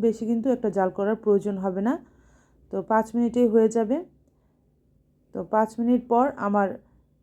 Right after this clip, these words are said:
চিকেন মালাই টিক্কাটা একদম রেডি। তো আমি ডিশ আউট করে নিচ্ছি। আর উপর দিয়ে আমি একটু মেল্টেড বাটার দিয়ে নিচ্ছি, এতে খুব ভালো একটা ফ্লেভার ছড়াবে। চিকেন মালাই টিক্কা আপনারা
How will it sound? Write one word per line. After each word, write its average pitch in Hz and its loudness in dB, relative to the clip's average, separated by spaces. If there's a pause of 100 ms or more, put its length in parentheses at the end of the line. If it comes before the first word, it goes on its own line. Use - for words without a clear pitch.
(140)
চিকেন 233 -2
মালাই 220 2
টিক্কাটা 220 -4 (180)
একদম 202 0 (140)
রেডি। 170 0 (340)
তো 220 -8
আমি 247 4
ডিশ 247 0
আউট 247 2
করে 247 4
নিচ্ছি। 240 -4 (480)
আর 311 -6 (100)
উপর 254 0 (120)
দিয়ে 262 2 (160)
আমি 196 -4 (100)
একটু - -8 (140)
মেল্টেড 208 -2
বাটার 214 0 (220)
দিয়ে 226 2
নিচ্ছি, 226 -4 (720)
এতে 208 -8
খুব 240 -2 (100)
ভালো 208 4
একটা 226 -4 (100)
ফ্লেভার 208 2
ছড়াবে। 208 0 (920)
চিকেন 302 -2 (120)
মালাই 240 4
টিক্কা 220 -6 (600)
আপনারা 202 0